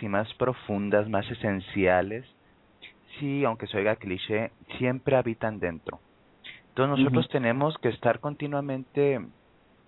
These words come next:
Speaker 1: generando un criterio reflexivo, una conciencia despierta de que si esto es válido o no válido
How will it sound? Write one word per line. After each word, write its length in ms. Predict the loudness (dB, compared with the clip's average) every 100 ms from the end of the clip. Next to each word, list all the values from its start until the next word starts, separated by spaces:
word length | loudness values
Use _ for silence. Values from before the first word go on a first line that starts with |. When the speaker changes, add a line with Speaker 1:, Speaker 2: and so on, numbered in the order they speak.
| -16 -4
Speaker 1:
generando 840 | -2 2 4 4 2 0 0 -2 -4
un 200 | -6 -4
criterio 720 | -4 -4 0 0 2 0 -2
reflexivo, 920 | -2 -2 -4 -4 -4 -2 2 0 0 _
una 220 | -2 -2 0
conciencia 840 | -2 -2 -2 0 0 0 -2 0
despierta 840 | 0 0 -4 2 2 2 -2 -4 -4 _ -20 -20 -20 -20 -20 -12
de 260 | 0 0
que 340 | 2 -2 -2 -8 -10
si 180 | 0 2
esto 440 | 2 0 -4 0 2
es 200 | 0 0
válido 540 | 2 2 -2 -12 -18
o 40 | -14
no 200 | -14 -12
válido 440 | -12 -12 -16 -16